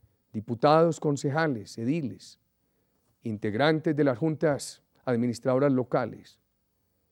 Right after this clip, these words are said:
Vamos a construir patria,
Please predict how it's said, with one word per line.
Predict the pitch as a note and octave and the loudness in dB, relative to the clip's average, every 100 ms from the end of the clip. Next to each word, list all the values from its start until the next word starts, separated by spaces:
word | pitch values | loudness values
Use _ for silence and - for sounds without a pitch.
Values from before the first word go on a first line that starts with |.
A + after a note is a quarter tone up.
| _ _ _ _ _ _ _ | _ _ _ _ _ _ _
Vamos | B2 C#3+ C3 D3+ | 2 6 6 6
a | C#3+ | 4
construir | C3 - D3 D#3 | 2 2 2 2
patria, | - E3+ A2+ G#2+ F2+ | 4 4 2 -6 -12